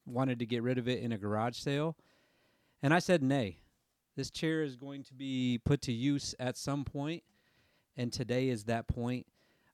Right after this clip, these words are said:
Um, I've spent hours on this chair already ever since I brought it up from the garage and cleaned it off. I've watched probably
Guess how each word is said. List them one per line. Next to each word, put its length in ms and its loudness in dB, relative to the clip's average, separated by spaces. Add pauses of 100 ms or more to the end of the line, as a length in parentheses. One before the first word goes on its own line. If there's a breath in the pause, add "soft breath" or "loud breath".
Um, 640 6 (100)
I've 160 2
spent 460 2 (640)
hours 420 8
on 140 2
this 160 -2
chair 320 2
already 360 2
ever 140 -2
since 240 -6
I 80 0
brought 240 0
it 80 -2
up 160 -2
from 140 -4
the 80 -2
garage 420 0
and 100 -6
cleaned 300 -4
it 80 -2
off. 240 0 (680)
I've 140 -2
watched 500 0
probably 680 -2